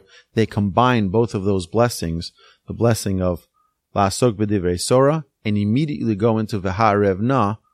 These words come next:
without any interruption, without any break, and without answering Amen. Number four, it is best to recite the blessings silently, this one,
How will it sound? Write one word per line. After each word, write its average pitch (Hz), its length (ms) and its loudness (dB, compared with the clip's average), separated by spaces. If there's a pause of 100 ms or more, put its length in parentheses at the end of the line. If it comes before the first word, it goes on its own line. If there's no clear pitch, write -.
without 104 400 0
any 101 180 -2
interruption, 90 720 -4 (240)
without 101 420 0
any 98 240 2
break, 123 480 2
and 95 120 0
without 92 360 2
answering 90 460 -2
Amen. 85 340 -2 (1600)
Number 131 220 2
four, 104 400 0 (580)
it 135 100 2
is 120 160 2
best 160 400 -2
to 170 80 -2
recite 143 540 0
the 131 80 -2
blessings 123 720 0 (400)
silently, 123 880 0 (380)
this 131 280 2
one, 110 300 0